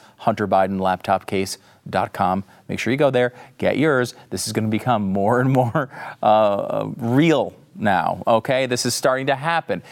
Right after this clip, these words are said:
It's starting to turn into something, and we're gonna get into why here in just a second. But when these stories were finally brought up to Joe Biden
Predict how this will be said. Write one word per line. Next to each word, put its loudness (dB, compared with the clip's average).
It's -2
starting 0
to -10
turn 0
into 2
something, 0
and -2
we're 2
gonna 0
get 2
into 0
why 2
here 0
in 0
just 0
a -2
second. 0
But 0
when 2
these 2
stories 2
were 2
finally 0
brought 4
up 2
to 0
Joe 2
Biden 2